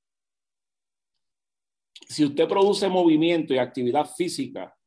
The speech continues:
en la esclerosis múltiple, su incapacidad a través del tiempo usted la va a poder limitar. Y muchos pacientes de esclerosis múltiple bien tratados van a continuar siendo personas efectivas en la sociedad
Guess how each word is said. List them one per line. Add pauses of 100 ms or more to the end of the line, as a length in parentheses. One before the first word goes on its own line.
(400)
en
la
esclerosis
múltiple, (320)
su
incapacidad (840)
a
través
del
tiempo
usted
la
va
a
poder
limitar. (160)
Y
muchos
pacientes
de
esclerosis
múltiple
bien
tratados (520)
van
a
continuar
siendo
personas
efectivas
en
la
sociedad